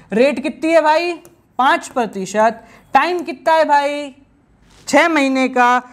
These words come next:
In the beginning of every month, three point five। बिगिनिंग है, मिडिल है?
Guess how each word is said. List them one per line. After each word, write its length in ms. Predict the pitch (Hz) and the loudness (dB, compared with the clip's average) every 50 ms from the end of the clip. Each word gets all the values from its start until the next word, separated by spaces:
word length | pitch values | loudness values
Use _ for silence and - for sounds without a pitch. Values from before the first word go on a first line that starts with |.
| - _ _ - | -20 _ _ -8
In 140 | 226 233 226 | -6 -4 -4
the 80 | 247 240 | -4 -4
beginning 440 | 202 240 247 226 269 302 339 339 339 | -2 -2 -2 -2 -2 -6 -4 0 0
of 140 | 311 311 - | 0 0 0
every 300 | 254 226 214 208 233 233 220 | -4 -4 -4 -4 -6 -6 -4
month, 440 | 220 214 214 220 220 214 208 202 - - - - - _ - | -2 -2 -2 -2 -2 -4 -6 -10 -16 -20 -20 -20 -18 _ 0
three 180 | 214 214 214 208 214 | 2 2 2 2 2
point 460 | 214 214 214 226 254 294 330 269 381 392 403 415 392 - - - - | 2 2 2 2 2 2 2 4 4 4 4 4 2 0 -6 -14 -4
five। 140 | - 208 190 185 | -2 -2 -2 -2
बिगिनिंग 280 | 202 202 233 254 269 | -4 -4 -4 -6 -6
है, 80 | 302 320 | -6 -6
मिडिल 260 | 311 277 233 214 190 | -6 -6 -6 -6 -6
है? 120 | 160 135 | -8 -12